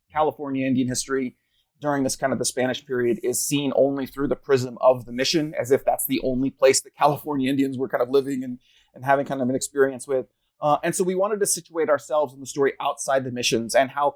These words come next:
Cal-, and examine how California Indians kind of ke-, kept the missions and Spanish colonists at, at arm's length, either by kind of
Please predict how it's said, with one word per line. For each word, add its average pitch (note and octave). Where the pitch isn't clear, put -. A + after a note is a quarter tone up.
Cal-, B2
and C3
examine C3+
how C3+
California C3+
Indians B2
kind -
of -
ke-, -
kept E3
the C#3+
missions C#3
and C#3+
Spanish C#3
colonists C3
at, B2+
at B2+
arm's A#2+
length, C#3+
either C3+
by A#2+
kind B2+
of A#2